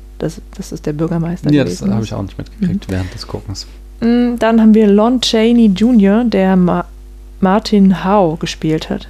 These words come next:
Speaker 2: Weiß jetzt nicht, wer es ist. Ich hab's nur aufgenommen, weil Lo-, äh, Lon Chaney Junior ist wiederum der Sohn eines sehr berühmten Schauspielers, nämlich Lon Chaney. Und Lon Chaney,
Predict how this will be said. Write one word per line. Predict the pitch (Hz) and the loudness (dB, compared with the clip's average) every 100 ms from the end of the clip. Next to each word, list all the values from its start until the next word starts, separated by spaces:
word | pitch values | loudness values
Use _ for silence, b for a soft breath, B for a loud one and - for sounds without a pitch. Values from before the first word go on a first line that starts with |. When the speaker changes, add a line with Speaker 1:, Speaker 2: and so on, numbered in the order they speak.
| - | 0
Speaker 2:
Weiß | 113 - | 0 0
jetzt | 143 | -6
nicht, | 143 127 | -6 -4
wer | 117 | -4
es | - | -4
ist. | 156 - | -8 -6
Ich | 127 - | -6 -6
hab's | 131 - | -6 -8
nur | 131 | -6
aufgenommen, | 131 - 131 120 | -8 -6 -6 -2
weil | 117 110 | -2 -2
Lo-, | 117 123 | -2 -2
äh, | - 110 | -2 -2
Lon | 117 113 127 127 | 0 -2 -2 -6
Chaney | - 120 120 117 | -8 -6 -4 -4
Junior | 104 131 147 | 0 0 0
ist | 123 - | -4 -4
wiederum | 120 107 120 123 | -2 -4 -6 -4
der | 117 110 | -2 0
Sohn | 101 117 160 214 | -2 0 0 -2
eines | 120 104 | -2 -4
sehr | 120 110 | -2 -2
berühmten | 104 117 135 | -4 -10 -12
Schauspielers, | 110 120 - 131 120 | -8 -8 -8 -10 -8
nämlich | 113 101 117 113 104 | -6 -6 -6 -8 -8
Lon | 120 107 107 | -4 -4 -4
Chaney. | - 123 143 151 | -6 -8 -6 -6
Und | 123 | -6
Lon | 95 | -8
Chaney, | 87 107 113 | -8 -6 -6